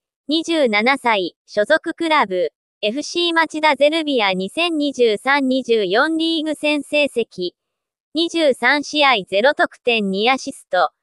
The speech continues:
ハダースフィールドイングランド。この夏にイングランドのハダースフィールドを退団し、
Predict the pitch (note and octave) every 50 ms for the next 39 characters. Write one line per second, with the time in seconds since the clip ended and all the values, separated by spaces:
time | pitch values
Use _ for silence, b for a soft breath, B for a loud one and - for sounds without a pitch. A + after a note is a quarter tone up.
0 | _ _ _ - G#3+ G#3+ C4+ D#4 F4 F4 - - E4+ D4+ E4+ F4 F4 E4+ D#4 C4
1 | A3+ F#3+ F#3 F#3 F#3 G#3+ C4+ D4+ D#4+ D4+ C#4+ C4+ C4 A#3 A#3 A#3 A#3 G#3+ F#3+ F3+
2 | F3+ F3+ E3 - _ _ _ _ _ _ _ - A3+ C4 D4+ E4 E4+ F4 E4 -
3 | D#4 D4+ C4 A3+ G3 G3 B3+ D4+ E4 E4 D4+ D4 C#4 C4 B3+ B3+ B3+ A3+ G#3 G#3
4 | G3 F#3 F3+ F3 F3+ G3 G3+ D4+ D#4+ E4 E4 - - D#4+ D4 E4 E4+ E4+ E4 D#4
5 | C#4+ B3+ A3+ A3 G#3+ G3 F3+ - G3+ G#3+ A#3 A#3+ A3+ A#3 A#3 A#3 A3 - - -
6 | G#3+ G#3+ G#3 -